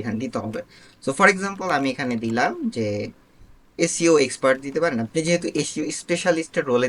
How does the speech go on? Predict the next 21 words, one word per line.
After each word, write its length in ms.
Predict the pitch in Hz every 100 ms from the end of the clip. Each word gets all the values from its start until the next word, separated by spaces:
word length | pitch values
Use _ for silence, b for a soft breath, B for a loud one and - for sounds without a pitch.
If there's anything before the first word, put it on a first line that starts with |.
| 120
দিতেছেন, 360 | 123 117 214 - - b b
আপনি 140 | - 247 233 156
যেটাই 240 | 165 175 127
দেন 120 | 131 226 _ _ 135
এটা 140 | 139 139
হচ্ছে 180 | - 139 156
সিম্যান্টিক্যালি 520 | 151 143 143 135 131
এটা 100 | 131 -
ক্যাচ 160 | 123 - -
করে 220 | 151 127 120
নিবে 180 | 107 147 -
যে 100 | 117 - B B B -
এইটাও 260 | 135 156 151 151
যা 60 | 208 127
এটাও 160 | 131 127 117
তাই, 120 | 143 247 381 _ _ -
তেমন 180 | 143 135 120
কোনো 100 | 117 113
ডিফারেন্স 320 | 117 110 107 120
নাই। 120 | - 98 - B B _ _ _ _ _ _ _ _ _ _ 175
এরপর 180 | 175